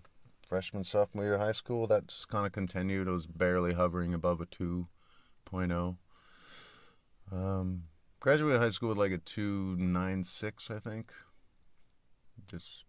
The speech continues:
barely under th-, under three. Made honor roll the last couple years of high school, but, you know, my mid-teens, it was just, I didn't really have a lot of illusions that I was, uh, on some path to greatness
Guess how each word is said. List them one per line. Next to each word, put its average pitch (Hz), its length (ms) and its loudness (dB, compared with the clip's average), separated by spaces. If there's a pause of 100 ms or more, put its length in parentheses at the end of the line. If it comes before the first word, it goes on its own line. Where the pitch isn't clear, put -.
barely 92 300 -2
under 92 200 -4
th-, - 180 -20 (160)
under 92 200 -6
three. 92 440 -6 (640)
Made 90 180 -4
honor 87 220 0
roll 85 140 -2
the 82 60 -2
last 82 220 -2
couple - 280 -8
years 80 160 -8
of 78 40 -10
high 80 120 -6
school, 85 260 -6
but, 82 180 2 (2250)
you 76 80 -14
know, 78 100 -10
my 95 180 0
mid-teens, 104 480 -2
it 98 60 0
was 92 140 -2
just, 110 260 0 (160)
I 92 80 0
didn't 110 220 -2
really 98 160 0
have 101 160 4
a 92 40 2
lot 92 200 4
of 80 80 -2
illusions 85 640 -2
that 82 160 -2
I 82 120 2
was, 78 380 -4
uh, 71 360 -6 (100)
on 78 220 -8
some 65 300 -8
path 80 440 -8
to - 140 -12 (800)
greatness 82 560 -8